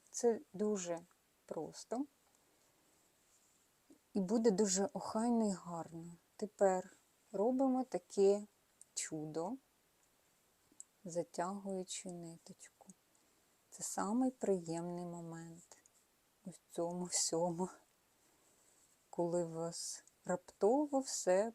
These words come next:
поєдналось. Обережно тягнемо, щоб не увірватися, якщо пряжа тоненька, щоб не обірвати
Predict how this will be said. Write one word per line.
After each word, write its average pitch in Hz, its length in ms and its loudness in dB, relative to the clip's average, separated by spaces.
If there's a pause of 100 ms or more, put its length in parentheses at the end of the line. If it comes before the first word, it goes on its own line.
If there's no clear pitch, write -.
поєдналось. 160 1300 -4 (400)
Обережно 180 680 4
тягнемо, 202 680 -2
щоб 175 320 -4
не 180 480 -2 (880)
увірватися, 175 760 0
якщо - 300 -2
пряжа 165 500 -4
тоненька, 170 720 -4
щоб 185 240 -2
не 175 200 -4
обірвати 170 760 -4